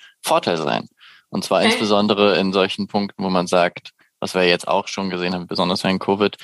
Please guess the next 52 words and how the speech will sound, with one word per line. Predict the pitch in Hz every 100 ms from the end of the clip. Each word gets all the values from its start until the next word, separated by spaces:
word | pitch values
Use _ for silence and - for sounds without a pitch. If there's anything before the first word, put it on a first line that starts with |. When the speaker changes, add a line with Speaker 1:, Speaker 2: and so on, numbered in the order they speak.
| - - -
Speaker 1:
wo | - 92
halt, | 90 87 85
äh, | 87 85
viele | - 92
Konferenzen | 87 90 90 98 117 113 98
dann | 90
ins | 92 -
Digitale | 110 117 - 214
Speaker 2:
Mhm. | 214
Speaker 1:
verschoben | 208 - 98 95
wurden | 95 95 95
und | - 85 -
Leute | 92 90 92
halt | 92 101
nicht | -
mehr | 98 95
irgendwie | 98 92 90
die, | 98
über | - -
die | 90 92
halbe | 92 98 92
Welt | 90 110
geflogen | 104 - 104 104
sind, | 101 101
um | 98
sich | 92 -
zu | - 90
sehen. | 98 113 131 - - - - _
Und | 95
wenn | 95 90
man | 92
jetzt | 95 -
halt | 90 107
wirklich | 110 107
schaffen | - 107 117
würde, | 104 104
eine | 101 98
Plattform | - 101 - 98
zu | -
bauen, | 95 92
die | 92 95 90
wirklich | 110 113 104
immersiv | - 98 92 110 123
ist, | 62 - - _ _ -
die | 95 101 101
halt | 92 98
wirklich | 107 117 110 -
ein | 98
annähernd | 101 113 113 107 104
eins | 87 104 -
zu | -
eins | 76 92 101 104 -